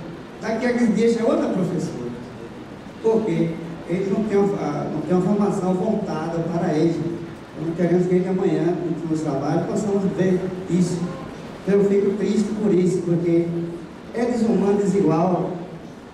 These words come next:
doutora. Esse, o, o aluno da eja não tem essa motivação para continuar estudando. Eu fico triste, como a senhora falou, na minha região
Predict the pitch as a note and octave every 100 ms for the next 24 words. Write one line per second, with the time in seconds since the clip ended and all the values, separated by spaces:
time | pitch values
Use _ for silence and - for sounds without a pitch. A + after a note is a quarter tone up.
0 | - D3 C#3 B2+ B2+ B2+ B2+ B2+ - -
1 | - - - - - - E3 F#3+ F3 F3
2 | D#3+ D3 C#3+ D3 D#3 E3 F3 F3+ F3 F3+
3 | F#3 G#3 - - G3+ G#3+ - - - -
4 | - - - E3 G3 F#3+ E3+ E3 E3 E3+
5 | F3+ F3 F3+ E3+ E3 F3+ E3+ F#3 G#3+ G#3
6 | F#3+ E3+ F3 - C#3+ C3 D3+ D#3+ G3+ -
7 | F3+ - - F3+ G#3+ - - - - -
8 | - E3+ E3+ F3+ E3+ D#3+ D3+ D3+ F3+ F3+
9 | G3+ G3+ F3 E3 F3+ G3